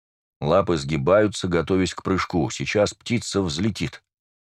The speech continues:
Бросаюсь вперед и вцепляюсь в откинутые в сторону задние ноги коровы.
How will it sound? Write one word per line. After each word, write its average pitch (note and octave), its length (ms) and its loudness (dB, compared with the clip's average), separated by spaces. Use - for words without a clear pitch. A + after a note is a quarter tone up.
Бросаюсь G#2+ 720 4
вперед A2+ 440 2
и G2+ 60 2
вцепляюсь F2 540 2
в E2+ 60 4
откинутые E2+ 520 0
в D2+ 80 -6
сторону E2+ 420 0
задние E2 460 0
ноги D2+ 260 0
коровы. C#2 400 -4